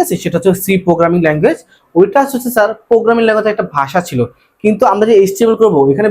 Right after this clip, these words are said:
বিষয়টা হচ্ছে কি অনেকে প্রোগ্রামিং আর এইচটিএমএল দুটোকে এক মনে করে,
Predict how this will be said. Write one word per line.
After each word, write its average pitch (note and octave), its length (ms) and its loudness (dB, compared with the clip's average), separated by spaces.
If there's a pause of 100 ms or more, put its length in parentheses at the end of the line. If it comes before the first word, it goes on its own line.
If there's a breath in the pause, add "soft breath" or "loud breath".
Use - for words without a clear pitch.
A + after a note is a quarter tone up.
বিষয়টা G#3 220 -2
হচ্ছে G#3+ 180 -8
কি A3 40 2 (100)
অনেকে G3 220 -2 (160)
প্রোগ্রামিং A#3 460 0 (380 soft breath)
আর D3+ 80 0 (120)
এইচটিএমএল G3 400 2
দুটোকে F#3 360 0 (140)
এক D#3+ 80 -12 (100)
মনে E3+ 140 0
করে, C3+ 120 -2